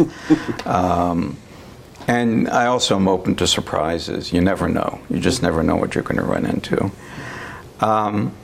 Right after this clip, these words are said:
I still do, I still write technical articles. Uh, I had an article come out this year called The Power of None, uh, that, that's voting theory, but it actually has application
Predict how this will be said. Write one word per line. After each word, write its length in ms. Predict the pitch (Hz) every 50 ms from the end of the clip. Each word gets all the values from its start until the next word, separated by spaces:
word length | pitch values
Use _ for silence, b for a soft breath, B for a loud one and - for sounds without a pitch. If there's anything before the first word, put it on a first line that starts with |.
| - - - - - - - - - - - - - - - - - -
I 120 | - 120 117
still 320 | - - - 170 170 156
do, 440 | 120 104 117 139 147 143 123 104 98
I 80 | 98 92
still 260 | - - - 120 104
write 600 | 95 92 101 104 - - - - - - - -
technical 500 | - 82 - - - - - - 90 82
articles. 720 | 82 80 82 82 78 - 85 85 90 82 80 - - -
Uh, 220 | - - - - -
I 80 | - -
had 140 | 92 98 92
an 100 | 92 92
article 380 | 90 92 92 92 - - 85
come 220 | 82 - - 98 87
out 260 | 87 87 85 - - - - - - - - - -
this 340 | - - 110 107 - - -
year 340 | 113 92 92 85 80 87 - - - - - - - - - -
called 260 | - 101 90 87 90
The 60 | -
Power 420 | - - 101 92 90 92 95 87 85
of 100 | 87 82
None, 460 | 92 95 98 98 92 90 92 87 - B B B B B B B B B B B B -
uh, 380 | - 87 85 85 82 82 82 -
that, 320 | - 85 90 85 85 85 - -
that's 800 | - - - - - - - - 92 92 90 - - - - - - -
voting 640 | - - - - 85 87 110 117 131 139 131 104 92
theory, 500 | 90 - - 98 90 87 90 90 85 80
but 200 | - - 98 98
it 100 | 98 98
actually 420 | 113 117 - - - 95 87 90 90
has 340 | 98 101 95 95 87 - - -
application 960 | 92 98 95 - - 85 - - 104 101 101 95 - - - 98 95 90 -